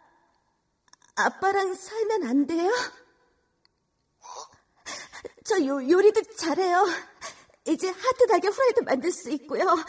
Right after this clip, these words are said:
Speaker 1: 또 청소도 잘해요. 다리미질도 얼마나 잘하는데요.
Speaker 2: 뭐 필요하냐?
Speaker 1: 네.
Speaker 2: 네 엄마가 시키든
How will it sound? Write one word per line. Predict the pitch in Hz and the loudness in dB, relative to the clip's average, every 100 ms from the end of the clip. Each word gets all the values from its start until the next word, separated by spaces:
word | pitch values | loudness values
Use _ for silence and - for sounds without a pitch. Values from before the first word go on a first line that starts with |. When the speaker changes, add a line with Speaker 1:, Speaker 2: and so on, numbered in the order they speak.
| - - | -10 -4
Speaker 1:
또 | - - | -4 -2
청소도 | 622 554 571 508 | 0 2 4 2
잘해요. | - 247 339 320 359 359 - 539 - - | 0 -2 2 2 2 0 -4 -16 -20 -6
다리미질도 | 427 415 539 494 - | 0 4 4 2 2
얼마나 | 311 440 480 | 2 4 2
잘하는데요. | - 277 427 508 494 302 381 | 4 4 6 6 4 2 4
Speaker 2:
뭐 | 453 359 - - - - _ _ _ _ | 4 4 -2 -10 -16 -20 _ _ _ _
필요하냐? | - - 113 120 135 170 _ _ _ _ _ _ _ _ _ _ _ _ _ _ _ _ _ _ _ _ _ _ _ 392 | -12 -12 -12 -8 -10 -10 _ _ _ _ _ _ _ _ _ _ _ _ _ _ _ _ _ _ _ _ _ _ _ -4
Speaker 1:
네. | 427 - - _ _ _ _ _ _ _ _ _ _ _ | -4 -4 -16 _ _ _ _ _ _ _ _ _ _ _
Speaker 2:
네 | 131 | -14
엄마가 | 127 113 123 | -12 -8 -6
시키든 | 135 - - - 131 | -6 -6 -8 -8 -14